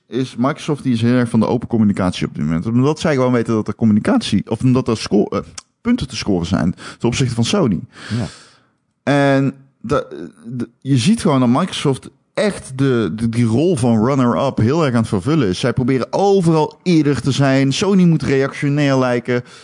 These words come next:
Speaker 1: Hè? En, ehm, zij zijn de hele tijd aan het communiceren. Dit is, zij bepla-, zij bepalen continu het publieke debat. En zij zijn trendsetter op dit moment. Zij zijn echt bezig met de toekomst.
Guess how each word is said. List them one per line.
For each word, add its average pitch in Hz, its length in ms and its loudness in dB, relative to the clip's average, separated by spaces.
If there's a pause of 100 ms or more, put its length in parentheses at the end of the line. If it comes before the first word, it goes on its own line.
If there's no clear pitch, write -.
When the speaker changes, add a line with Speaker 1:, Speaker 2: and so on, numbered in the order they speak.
(160)
Speaker 1:
Hè? 135 260 -2
En, 131 360 -4
ehm, 120 280 -6 (100)
zij 151 300 -6
zijn 151 600 -4
de 143 60 2
hele 170 240 2
tijd 160 160 0
aan 147 60 0
het 143 80 0
communiceren. 139 680 2
Dit 123 180 -2
is, 117 200 -4 (220)
zij 147 200 -2
bepla-, 139 420 -2
zij 151 280 -2
bepalen 143 400 0
continu 131 360 2
het 110 80 2
publieke 107 460 -2
debat. 82 460 -4 (480)
En 214 420 2 (160)
zij 139 320 -2
zijn 117 220 0
trendsetter 98 600 -4
op 95 120 -12
dit 80 160 -10
moment. 82 340 -14 (200)
Zij 135 360 -2
zijn 185 420 0 (200)
echt - 320 -4 (360)
bezig 143 360 0
met 135 140 2
de 117 100 -8
toekomst. 131 560 0